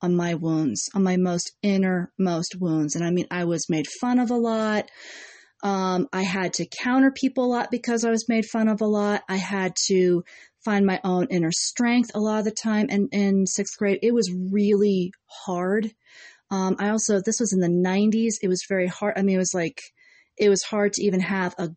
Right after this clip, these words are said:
gut as I did back then whenever I ate anything, because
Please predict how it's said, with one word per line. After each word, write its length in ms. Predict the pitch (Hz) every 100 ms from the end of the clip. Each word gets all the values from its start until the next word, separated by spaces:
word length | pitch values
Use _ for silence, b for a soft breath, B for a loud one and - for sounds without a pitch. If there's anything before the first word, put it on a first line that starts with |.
| -
gut 300 | 185 190 - -
as 160 | 220 208
I 120 | 220
did 460 | 214 220 220 214 202 -
back 280 | 226 226
then 440 | - 220 226 233 233
whenever 320 | 208 180 175
I 120 | 175 -
ate 200 | 190 185 -
anything, 640 | 180 202 208 240 233 240
because 560 | 240 170 - 185 175 -